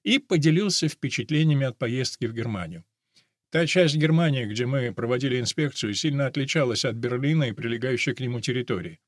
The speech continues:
Дети и остальные жители выглядели сытыми и, казалось, пребывали в лучшем расположении духа. Письмо отправил на следующий день.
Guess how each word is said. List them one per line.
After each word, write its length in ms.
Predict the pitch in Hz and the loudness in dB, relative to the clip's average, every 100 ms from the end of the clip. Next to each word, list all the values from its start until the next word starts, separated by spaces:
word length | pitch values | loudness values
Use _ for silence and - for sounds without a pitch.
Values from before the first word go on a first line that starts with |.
| _ | _
Дети 360 | - 117 196 190 | 0 4 4 6
и 20 | |
остальные 500 | 175 - 185 185 175 | 6 6 6 6 6
жители 400 | 165 190 151 120 | 6 2 2 2
выглядели 560 | 113 160 147 147 143 143 | 4 4 6 6 6 4
сытыми 680 | - - 190 196 175 165 147 | 4 2 2 4 6 6 6
и, 60 | |
казалось, 680 | 151 143 135 165 170 147 - | 4 0 2 2 2 2 0
пребывали 460 | 135 123 131 147 147 | -2 -2 2 2 2
в 80 | 135 | 2
лучшем 360 | 143 139 135 | 2 2 0
расположении 680 | 131 127 135 135 139 131 135 | 0 0 0 0 0 0 0
духа. 360 | 127 120 - - _ _ _ _ _ - | 0 -2 -6 -12 _ _ _ _ _ -10
Письмо 400 | 85 - 143 151 | -8 -2 2 2
отправил 400 | 127 135 143 131 | 2 0 2 0
на 140 | 117 | -2
следующий 440 | - 113 117 - | -4 -4 -4 -6
день. 260 | 101 87 73 | -6 -8 -10